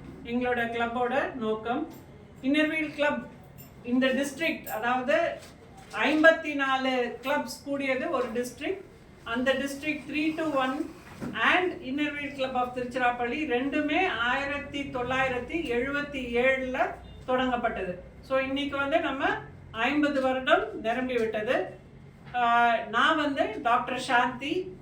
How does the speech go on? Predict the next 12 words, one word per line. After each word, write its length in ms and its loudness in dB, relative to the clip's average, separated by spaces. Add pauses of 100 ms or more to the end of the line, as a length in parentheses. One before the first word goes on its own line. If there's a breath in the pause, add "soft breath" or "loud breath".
இந்த 280 -2
வருடம், 340 2
அதாவது 340 2
இந்த 180 -4
கோல்டன் 420 4
ஜூப்ளி 320 -4
இயரோட 420 -2 (580)
சங்க 300 0 (100)
தலைவி 460 4
நானு, 220 0
பிரசிடென்ட் 580 -2
நானு. 300 -2